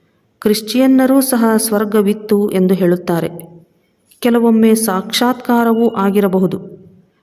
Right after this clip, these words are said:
ಈ ಧರ್ಮದಲ್ಲಿ ಯಾರಿರುತ್ತಾರೆಯೋ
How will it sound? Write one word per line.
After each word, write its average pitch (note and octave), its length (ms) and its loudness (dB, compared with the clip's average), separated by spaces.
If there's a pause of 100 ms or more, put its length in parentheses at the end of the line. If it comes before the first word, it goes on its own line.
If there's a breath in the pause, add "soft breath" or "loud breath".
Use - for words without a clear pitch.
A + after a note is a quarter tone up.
(220)
ಈ A3+ 140 4
ಧರ್ಮದಲ್ಲಿ G#3+ 1040 0
ಯಾರಿರುತ್ತಾರೆಯೋ G3 1300 0